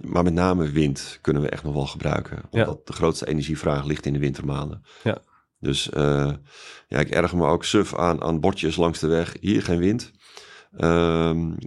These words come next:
Speaker 1: eh, want we hebben het echt nodig. En ik
Speaker 2: Mhm.
Speaker 1: snap, we moeten het ook plaatsen op plekken waar we zo min mogelijk er overlast van hebben.
Speaker 2: Mhm.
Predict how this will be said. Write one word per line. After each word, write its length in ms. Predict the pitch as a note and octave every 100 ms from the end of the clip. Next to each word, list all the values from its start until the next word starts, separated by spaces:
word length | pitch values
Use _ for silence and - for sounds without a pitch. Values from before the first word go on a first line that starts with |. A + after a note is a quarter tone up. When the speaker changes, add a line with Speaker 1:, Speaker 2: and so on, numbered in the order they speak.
| -
Speaker 1:
eh, 200 | - -
want 280 | - - D#2+
we 100 | -
hebben 180 | F2+ F#2+
het 80 | F2+
echt 160 | F2+
nodig. 420 | E2+ E2 C2+ B1+ -
En 80 |
ik 60 | D#2
Speaker 2:
Mhm. 80 | D#2+
Speaker 1:
snap, 380 | G2 - D2 - - -
we 100 | D#2+
moeten 220 | E2+ D#2+
het 100 | D2+
ook 140 | D2+
plaatsen 380 | - E2 F2 -
op 180 | - -
plekken 440 | F#2 F2 - D#2
waar 160 | D#2 D#2
we 60 | D#2+
zo 100 | E2+
min 240 | F2 G2
mogelijk 300 | F2+ E2 E2+
er 100 | D2
overlast 400 | D#2+ F#2 F2 D#2+
van 140 | - D#2
hebben. 320 | E2 E2 G2 - -
Speaker 2:
Mhm. 200 | E2